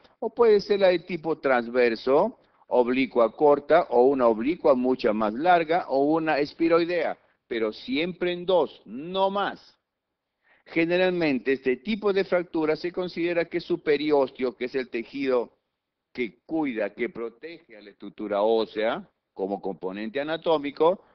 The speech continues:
no está muy lesionado, está bastante intacto. Entonces,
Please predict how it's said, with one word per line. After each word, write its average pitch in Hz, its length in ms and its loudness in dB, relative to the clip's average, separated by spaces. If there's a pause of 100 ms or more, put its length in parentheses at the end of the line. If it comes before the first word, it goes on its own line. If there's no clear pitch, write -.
(320)
no 170 200 0
está 185 300 0
muy 220 320 -4
lesionado, 110 840 -8
está 110 280 -6
bastante 151 680 -6
intacto. 117 640 -4 (340)
Entonces, 202 580 0